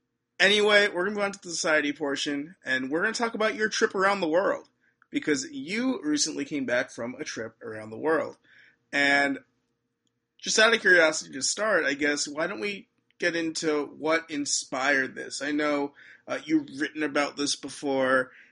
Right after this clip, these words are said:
and I definitely recommend that people check out your work on it. I believe it's at your blog, right?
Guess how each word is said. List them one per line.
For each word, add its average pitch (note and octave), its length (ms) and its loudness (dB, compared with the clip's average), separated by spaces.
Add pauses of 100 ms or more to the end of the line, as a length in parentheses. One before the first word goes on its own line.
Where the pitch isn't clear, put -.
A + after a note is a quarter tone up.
(220)
and C3 300 2
I D3+ 120 2
definitely D3 560 0
recommend C3+ 480 -4
that B2 120 -6
people C3+ 240 -8
check C#3+ 240 -4
out C#3 220 -2
your C#3+ 160 -2
work C#3 260 -4
on D3 140 0
it. C#3 100 0
I C3+ 40 0
believe D3+ 260 2
it's D3 100 -2
at C3+ 200 -2
your C#3+ 100 -4
blog, B2 480 -2
right? C#3 260 2